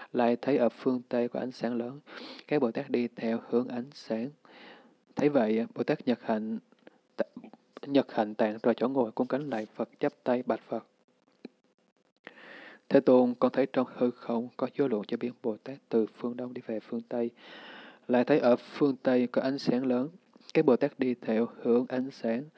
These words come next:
Ánh sáng đó vì sao mà có? Đức Chim Ba Ca Hoa Sắc nói, <clears throat> Thì Nam,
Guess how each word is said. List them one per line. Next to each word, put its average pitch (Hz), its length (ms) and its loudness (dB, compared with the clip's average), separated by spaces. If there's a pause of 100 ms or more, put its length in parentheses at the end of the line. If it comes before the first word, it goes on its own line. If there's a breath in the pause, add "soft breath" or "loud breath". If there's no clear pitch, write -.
(380 loud breath)
Ánh 135 120 -2
sáng 139 180 -2
đó 135 200 0
vì 120 160 2
sao 139 240 -2
mà 127 100 -4
có? 110 300 -6 (800 soft breath)
Đức 143 240 2
Chim 139 220 2
Ba 131 240 2
Ca 123 280 4 (240)
Hoa 120 200 0
Sắc - 280 -2
nói, 120 280 -2 (260)
<clears throat> - 80 -6 (2250 loud breath)
Thì - 200 6
Nam, 123 380 2